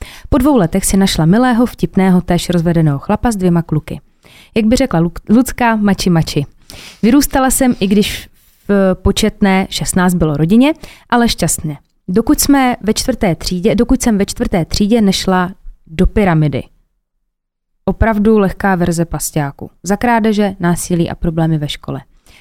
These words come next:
Teď zpětně vím, i z posudků, že šlo o hledání pozornosti, kterou jsem ale nedostala.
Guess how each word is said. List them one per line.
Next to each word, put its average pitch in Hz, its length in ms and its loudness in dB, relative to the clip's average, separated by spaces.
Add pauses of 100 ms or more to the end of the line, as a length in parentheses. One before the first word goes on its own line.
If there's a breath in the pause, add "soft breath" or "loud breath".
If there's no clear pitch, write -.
(140 soft breath)
Teď - 260 -2
zpětně 208 420 2
vím, 165 380 2 (760)
i - 40 2
z - 80 0
posudků, 170 720 -2 (300 soft breath)
že 190 120 2
šlo - 200 0
o - 80 0
hledání 190 460 2
pozornosti, 156 760 -2 (200)
kterou 233 300 0
jsem 220 240 -2
ale 180 160 2
nedostala. 151 540 -2